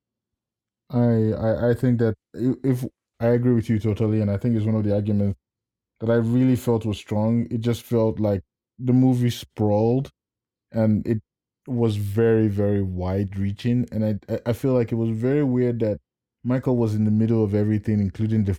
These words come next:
collapse of Cuba. Um, I think that they could have reduced the, the effect of that and still had an effective story. Um, I'm not a, I, I, I, I can't disagree with you on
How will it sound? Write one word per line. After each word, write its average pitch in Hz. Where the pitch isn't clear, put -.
collapse 104
of 101
Cuba. 98
Um, 98
I 139
think 156
that 120
they 127
could 123
have 113
reduced 120
the, 101
the 113
effect 110
of 92
that 85
and 104
still 120
had 107
an 98
effective 95
story. 92
Um, 101
I'm 117
not 127
a, 110
I, 117
I, -
I, 120
I 117
can't 120
disagree 101
with 95
you 98
on 98